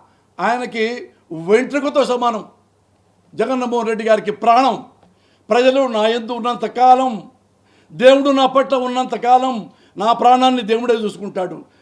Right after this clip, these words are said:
నా జీవితాన్ని నా ప్రజలే చూసుకుంటారు అని ప్రజల మధ్యలో ఇప్పటికి షేక్ హ్యాండ్ ఇస్తూ,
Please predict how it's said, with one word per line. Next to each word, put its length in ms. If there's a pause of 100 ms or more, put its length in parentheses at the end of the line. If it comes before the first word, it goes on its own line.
(260)
నా 200
జీవితాన్ని 720 (160)
నా 160
ప్రజలే 440
చూసుకుంటారు 580 (140)
అని 180
ప్రజల 360
మధ్యలో 560
ఇప్పటికి 440
షేక్ 280
హ్యాండ్ 220
ఇస్తూ, 380